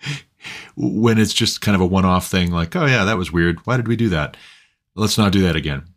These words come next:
No, they, they did this on an industrial scale, making war on their neighbors, taking captives, and then sacrificing these captives to their gods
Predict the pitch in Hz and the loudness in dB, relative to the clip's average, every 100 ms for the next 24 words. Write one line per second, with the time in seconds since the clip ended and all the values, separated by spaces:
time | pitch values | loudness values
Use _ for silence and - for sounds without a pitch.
0 | - _ - 110 95 80 101 - 85 78 | -20 _ -8 -4 -2 -2 -6 -8 -10 -2
1 | 98 90 85 - _ _ _ _ _ 85 | -2 0 -4 -6 _ _ _ _ _ -6
2 | 82 82 78 76 78 101 107 - 98 85 | -4 -4 -6 -6 -4 -4 -4 -4 -2 -4
3 | - - 104 95 80 71 67 _ _ _ | -4 -4 -2 -2 -2 -4 -8 _ _ _
4 | _ _ 87 92 113 127 110 104 110 110 | _ _ -2 0 0 0 2 4 4 4
5 | 107 98 87 87 87 - - _ _ _ | 4 2 2 0 -2 -4 -12 _ _ _
6 | _ - 90 - 82 - 117 - 123 117 | _ -10 -8 -6 -8 -4 -6 0 0 0
7 | - - _ _ _ - 87 82 80 76 | -2 -8 _ _ _ -8 -4 -2 -2 -2
8 | 76 - _ _ _ _ _ 107 - 107 | -4 -6 _ _ _ _ _ -10 -8 -4
9 | - 165 190 - 78 71 80 76 76 92 | -2 -2 -2 -4 -4 -4 -4 -6 -6 -6
10 | - 139 156 76 - - 82 82 80 - | -2 -4 -2 -4 -4 -6 -4 -2 -4 -10
11 | 101 101 120 82 76 | -2 0 0 -2 -6